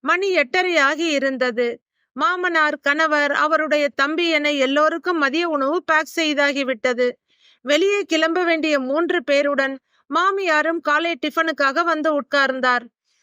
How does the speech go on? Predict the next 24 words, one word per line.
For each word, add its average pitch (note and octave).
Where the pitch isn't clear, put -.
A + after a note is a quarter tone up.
எழுந்து G4
முகம் E4
கூட F#4+
கழுவாத D#4
அகல்யா C#4
கிச்சனுக்குள் D#4+
வந்தாள். C4+
"அகல்யா, F4+
கொஞ்சம் D#4
முகம் F4
அலம்பிட்டு D#4
தலையை E4
ஒதுக்கிட்டு D#4
வந்து C#4
அவங்களுக்கு D4+
டிஃபன் F4
பரிமாறுறியா? D4
நான் C#4+
மதியத்துக்கு F4+
சாப்பாடு D#4+
கட்டி D#4
முடிச்சிடுறேன்." C#4+
ஜானகி F4+
கேட்க, C4+